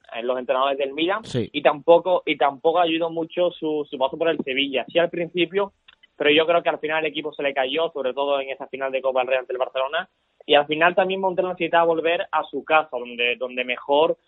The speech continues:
Speaker 1: eh, pues mostró su versión en, en los banquillos. Y ahora, pues, el equipo tiene personalidad, ha sabido,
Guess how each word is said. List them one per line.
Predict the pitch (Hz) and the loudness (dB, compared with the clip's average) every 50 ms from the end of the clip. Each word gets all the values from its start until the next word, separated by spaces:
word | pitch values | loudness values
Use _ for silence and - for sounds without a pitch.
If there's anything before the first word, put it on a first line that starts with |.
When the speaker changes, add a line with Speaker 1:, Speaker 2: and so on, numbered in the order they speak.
| _ _ _ _ - | _ _ _ _ -2
Speaker 1:
eh, | 135 139 143 139 139 135 139 | 0 0 2 0 0 -2 -2
pues | 135 139 135 | -2 -2 0
mostró | 135 135 127 - 139 143 | 0 -4 -6 -6 -10 -10
su | 143 156 | -8 -6
versión | 151 147 131 - 147 151 156 | -6 -6 -2 -2 -2 0 0
en, | 160 160 151 143 131 - | -2 -6 -8 -10 -8 -6
en | 131 135 | -4 -2
los | 131 127 | 0 0
banquillos. | 127 117 - - 147 143 131 117 107 - _ _ _ _ _ _ _ _ | -2 -4 -2 -4 -6 -6 -6 -6 -12 -14 _ _ _ _ _ _ _ _
Y | 143 143 | 4 6
ahora, | 139 135 147 170 190 208 | 6 6 6 4 4 2
pues, | 208 202 185 165 156 135 _ _ _ _ _ _ _ _ _ _ _ _ _ | 0 0 -2 -2 -2 -6 _ _ _ _ _ _ _ _ _ _ _ _ _
el | 143 135 139 | -6 -6 -4
equipo | 147 160 165 175 | -4 -2 -4 -4
tiene | 170 170 165 160 | -4 -4 -4 -4
personalidad, | 165 151 151 156 151 147 151 151 180 202 226 233 214 | -6 -6 -6 -6 -6 -4 -2 0 0 2 2 2 0
ha | 175 | -2
sabido, | - 147 143 151 147 147 151 147 147 143 - | -4 -6 -6 -6 -6 -6 -4 -4 -4 -6 -8